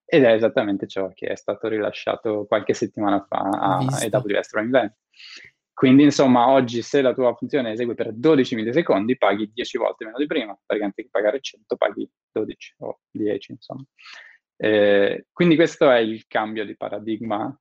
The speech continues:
Speaker 1: eh, se vuoi. Ci sono tanti altri vantaggi a livello di resilienza, per esempio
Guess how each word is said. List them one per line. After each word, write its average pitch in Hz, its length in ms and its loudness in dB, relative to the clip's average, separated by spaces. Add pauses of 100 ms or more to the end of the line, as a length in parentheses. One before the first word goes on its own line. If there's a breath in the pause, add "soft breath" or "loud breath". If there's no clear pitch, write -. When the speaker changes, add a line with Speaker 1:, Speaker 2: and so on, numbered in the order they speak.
(160)
Speaker 1:
eh, 107 280 -6
se - 180 -4
vuoi. 110 460 2 (720)
Ci - 140 -2
sono 156 320 4
tanti 131 300 2
altri 117 520 0
vantaggi 110 680 -2
a 107 40 -4
livello 104 300 -4
di 110 180 -8
resilienza, 107 680 -6
per 101 160 -8
esempio 104 460 -2